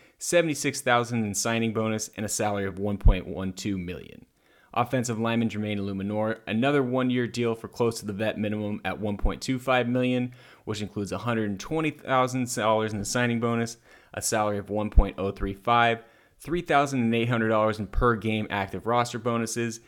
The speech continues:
and up to a half a million in playtime incentives. Linebacker Jayon Brown will be on a one-year, one point two five million dollar contract with six hundred twenty-five thousand guaranteed,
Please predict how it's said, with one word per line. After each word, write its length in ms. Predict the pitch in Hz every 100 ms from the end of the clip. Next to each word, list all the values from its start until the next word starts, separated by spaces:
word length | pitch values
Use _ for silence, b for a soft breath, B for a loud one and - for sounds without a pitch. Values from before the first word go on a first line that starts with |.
| b
and 140 | 104 107
up 100 | -
to 160 | 107
a 60 | 98
half 260 | 104 101
a 60 | 101
million 320 | 98 98 95
in 80 | 92
playtime 560 | - 104 95 104 92 92
incentives. 680 | 85 - 107 90 - - - _ _ _ -
Linebacker 520 | 131 151 151 147 135
Jayon 400 | 127 127 123 110
Brown 280 | 120 120 113
will 80 |
be 160 | 101 104
on 100 | 98
a 40 |
one-year, 540 | 98 113 139 139 135 127
one 220 | 123 120
point 300 | - 107 -
two 200 | 170 175
five 300 | - 139 127
million 280 | 127 127 120
dollar 260 | 113 110
contract 580 | - 117 110 - 110 107
with 100 | 95
six 280 | - 110 -
hundred 340 | 104 98 95
twenty-five 560 | - 110 104 98 101 95
thousand 400 | 104 101 98 98
guaranteed, 720 | 104 98 92 - 127 127 123